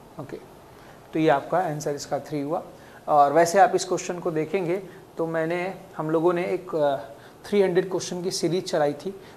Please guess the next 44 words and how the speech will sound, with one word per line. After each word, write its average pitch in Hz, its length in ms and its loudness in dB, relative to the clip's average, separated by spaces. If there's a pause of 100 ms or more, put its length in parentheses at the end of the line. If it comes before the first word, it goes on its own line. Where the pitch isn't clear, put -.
(120)
उस - 160 -8
three 190 100 2
hundred 180 280 0
question 180 320 -4
की 180 80 -6
series 170 340 0
में 185 80 -4
मैंने 165 260 -2
आपसे 156 260 -2
पूछा 160 360 -2
था 170 140 -4
Dettol 151 380 -2
का 160 80 0
combination 147 580 -6
में 151 200 -8 (320)
इस - 100 -6
structure - 380 -2
को 175 140 -4
पूछा 156 320 -4
था। 156 200 -10 (460)
एक 156 120 -6
rain 180 240 0
booster 180 340 0
का 175 160 -2
series 170 400 -4
चलाया 147 200 0
था, 147 140 -4
उसमें 170 280 -4
भी 175 100 0
ये 170 60 2
question 170 380 -6 (100)
पूछा 143 260 -4
गया 131 180 -2
आपसे। 117 240 -8 (1300)
ओके, 170 200 -6 (220)
वही 165 120 6
question 190 340 0
है। 190 220 -6 (520)
अगला 196 220 12
question 226 340 8
बहुत 196 240 10
ही 226 100 6
easy 220 220 8
है, 233 260 4